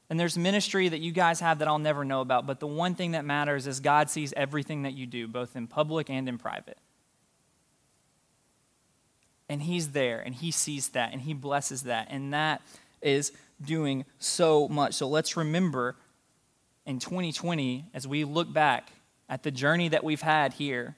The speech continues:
on Tuesday night, at the journey you guys have been in, in your groups, the journey that we've been in as a church, as a part of Liberty like, we have come too far to give up.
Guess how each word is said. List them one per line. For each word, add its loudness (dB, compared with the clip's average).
on -8
Tuesday -2
night, 0
at -6
the -10
journey -4
you -6
guys 4
have -10
been -2
in, 0
in -2
your -4
groups, -6
the -12
journey -2
that -2
we've -6
been -2
in -2
as -2
a -8
church, -2
as -8
a -8
part 4
of -6
Liberty -4
like, 2
we 2
have 4
come -2
too -4
far 2
to -12
give -8
up. -8